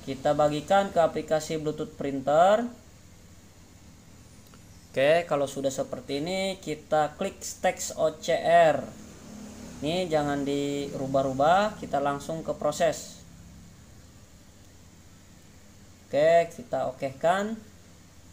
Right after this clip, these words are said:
Nah, ini ya. Kita hapus saja bagian-bagian yang tidak perlu. Nah, seperti ini. Sekarang yang pertama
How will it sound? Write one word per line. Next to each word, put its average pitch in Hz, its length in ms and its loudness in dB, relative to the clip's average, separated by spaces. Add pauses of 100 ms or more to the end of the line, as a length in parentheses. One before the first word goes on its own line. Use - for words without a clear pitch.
(1080)
Nah, 123 220 -4
ini 143 260 -2
ya. 147 220 2 (800)
Kita 151 260 -2
hapus 160 280 0 (100)
saja 170 320 2
bagian-bagian 147 720 0
yang 143 240 -2
tidak 135 560 -2
perlu. 139 480 -4 (1200)
Nah, 123 240 -8
seperti 139 480 -6
ini. 170 240 -4
Sekarang 208 480 2
yang 202 160 0
pertama 202 340 2